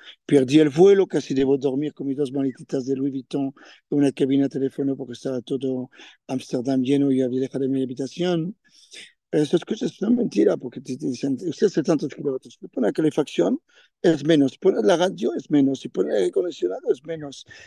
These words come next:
Si, eh, si vas a encuesta, es menos. Eh, no sirven. Si tienes que hacer una preparación para poder viajar con un coche así, terrible. Tesla me prestó un coche en el Corte Inglés de Pozuelo. Eh,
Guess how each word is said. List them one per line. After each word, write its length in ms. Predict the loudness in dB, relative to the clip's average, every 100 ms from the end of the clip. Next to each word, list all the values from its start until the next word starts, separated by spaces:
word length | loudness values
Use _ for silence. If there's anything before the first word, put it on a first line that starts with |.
| _
Si, 320 | -4 -2 -2 0
eh, 220 | 0 2 -2 -12
si 160 | -8 0
vas 160 | 2 4
a 60 |
encuesta, 480 | 2 4 4 4 2
es 140 | 2 2
menos. 380 | 4 4 2 0
Eh, 120 | -4
no 800 | -6 -16 -12 -10 -4 2 6 6
sirven. 600 | 4 -2 -2 0 0 -2 _ -20 -12
Si 120 | -2 2
tienes 260 | 4 2
que 60 | 0
hacer 160 | 2
una 100 | 4 4
preparación 580 | 2 4 2 2 0
para 100 | 0 -2
poder 240 | 0 0
viajar 360 | 0 -2 -4 -6
con 120 | -6
un 60 | -6
coche 240 | -6 -8
así, 200 | -10 -10
terrible. 460 | -6 2 2 2 -6 _ _ -20 _ _
Tesla 400 | 4 4 4 4
me 140 | 4
prestó 260 | 4 2 2
un 60 | 4
coche 320 | 2 2 -4 _ _ _ _ _ _ _ _ _ _ _ -16 -12 -12 -14 -14 0
en 540 | 4 6 6 4 4
el 80 | 0
Corte 240 | -4 -4
Inglés 180 | 0 2
de 60 | 0
Pozuelo. 520 | -4 -8 -8 -8 -12 _ _ _ _ _ _ -20 _ _ 0
Eh, 1200 | 4 6 4 2 0 0 0 0 0 -2 -4 -6